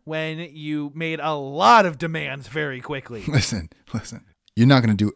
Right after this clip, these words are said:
Speaker 2: anything in my house. You could be installing pipe bombs for all I know. Who sent you?
Speaker 1: Um, well,
Speaker 2: Give me a name.
Speaker 1: it,
Speaker 2: I need a name.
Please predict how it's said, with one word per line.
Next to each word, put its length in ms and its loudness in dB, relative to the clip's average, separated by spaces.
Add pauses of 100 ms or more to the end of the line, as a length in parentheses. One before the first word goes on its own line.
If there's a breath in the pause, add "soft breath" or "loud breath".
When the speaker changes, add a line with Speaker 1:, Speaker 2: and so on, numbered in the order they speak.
Speaker 2:
anything 360 2
in 60 -4
my 140 -6
house. 440 -10 (200)
You 120 -2
could 80 -2
be 80 4
installing 360 0
pipe 340 -4
bombs 280 -2
for 140 -4
all 120 2
I 60 0
know. 340 -2 (220)
Who 100 2
sent 340 -2
you? 180 -10 (280)
Speaker 1:
Um, 500 -2 (260)
well, 260 2
Speaker 2:
Give 100 8
me 80 12
a 40 12
name. 380 10
Speaker 1:
it, 120 -6
Speaker 2:
I 60 4
need 140 8
a 80 8
name. 400 4